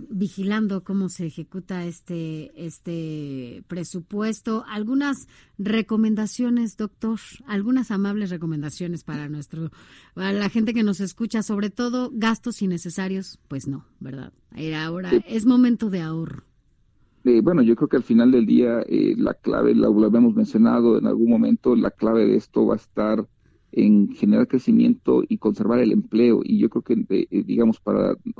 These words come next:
Speaker 2: nosotros como ciudadanos en general, la preservación del empleo va a ser fundamental y evidentemente con esto cuidar mucho los ingresos,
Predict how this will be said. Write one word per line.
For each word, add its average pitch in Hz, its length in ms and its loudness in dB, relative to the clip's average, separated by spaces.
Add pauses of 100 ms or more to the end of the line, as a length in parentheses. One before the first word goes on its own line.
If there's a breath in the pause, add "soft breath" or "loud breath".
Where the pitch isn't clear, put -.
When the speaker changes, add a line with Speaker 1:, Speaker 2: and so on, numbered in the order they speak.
(160)
Speaker 2:
nosotros - 480 -2
como - 220 -2
ciudadanos 107 560 2
en 113 80 -2
general, 110 400 0 (360)
la 98 360 -2
preservación 104 560 -2
del 120 140 4
empleo 120 500 4
va 113 120 0
a 110 40 -4
ser 113 280 2 (140)
fundamental 104 920 2 (340)
y 110 140 4
evidentemente 113 760 6
con 107 240 4
esto 117 300 0
cuidar 110 420 2
mucho 110 320 4
los 107 220 2
ingresos, 107 600 0